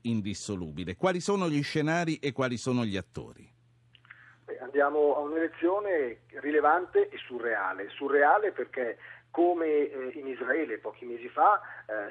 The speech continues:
Speaker 2: si vota e si parla di economia e non si affrontano i problemi essenziali, esistenziali del paese. In Israele non si parlava di Palestina,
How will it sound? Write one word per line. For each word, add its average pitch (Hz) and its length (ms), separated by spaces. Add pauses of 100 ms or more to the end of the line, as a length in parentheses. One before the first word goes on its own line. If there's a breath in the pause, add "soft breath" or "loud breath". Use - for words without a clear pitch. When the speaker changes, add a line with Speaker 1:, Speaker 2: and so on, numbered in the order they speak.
(120)
Speaker 2:
si 143 60
vota 180 460
e 170 140
si 131 80
parla 131 360
di 123 100
economia 139 800
e 139 100
non 135 180
si 135 120
affrontano 147 880
i 139 80
problemi 127 420
essenziali, 131 760
esistenziali 123 600
del 113 140
paese. 107 420
In 113 100
Israele 123 360
non 127 160
si - 120
parlava 123 460
di 117 80
Palestina, 151 720